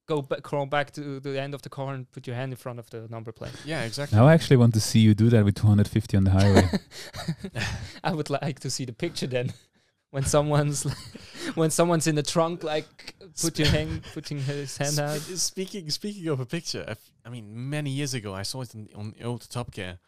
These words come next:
Speaker 2: There was one guy, I think it was in Netherlands. Uh, uh, he was on a motorbike, or actually he was not on a motorbike. So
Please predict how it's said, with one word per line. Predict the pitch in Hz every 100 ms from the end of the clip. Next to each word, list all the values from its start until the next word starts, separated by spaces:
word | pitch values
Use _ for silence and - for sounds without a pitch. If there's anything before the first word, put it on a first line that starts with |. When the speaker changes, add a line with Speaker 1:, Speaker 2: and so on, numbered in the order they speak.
| _ _ _ _ _ -
Speaker 2:
There | 127
was | 123 -
one | 107 131 135
guy, | 127 135
I |
think | 131 110
it |
was | 101
in | 98
Netherlands. | 95 107 117 175 - - _ _ _
Uh, | 104
uh, | 101 98 95 - _ _ _ 107
he | 117
was | 113
on | 104
a |
motorbike, | 101 107 123 131 147
or | 113 82
actually | 143 -
he | 110 110
was | 101 104 107
not | 110 131
on | 101
a | 95
motorbike. | 92 - 95 92
So | - 127